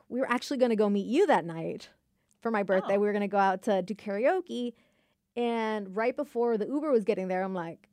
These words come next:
Speaker 1: "We got, like, fifteen minutes. You think we can?"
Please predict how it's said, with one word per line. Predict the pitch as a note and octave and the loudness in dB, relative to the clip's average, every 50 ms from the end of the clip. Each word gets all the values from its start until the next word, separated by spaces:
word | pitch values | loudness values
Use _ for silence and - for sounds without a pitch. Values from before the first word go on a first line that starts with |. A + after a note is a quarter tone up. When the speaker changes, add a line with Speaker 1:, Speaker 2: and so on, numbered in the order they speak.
| _ _ - | _ _ -12
Speaker 1:
"We | G3+ A3 | -8 -6
got, | A#3 C4+ D4+ | -6 -6 -4
like, | C#4+ C4+ B3+ G3+ - - - _ _ _ _ _ _ _ _ - | -4 -4 -4 -6 -8 -12 -20 _ _ _ _ _ _ _ _ -4
fifteen | A3+ A3 - - A3+ G3+ F#3+ | -4 -4 -2 -2 -2 0 0
minutes. | G3 G3+ F3+ F3+ F3 | -2 -2 -4 -6 -6
You | F3 | -4
think | G#3+ G#3+ G3+ | -4 -4 -4
we | G3+ | -4
can?" | F#3+ - G#3+ G#3+ A3+ B3 C#4 C4+ | -2 -2 -2 0 0 -2 -4 -6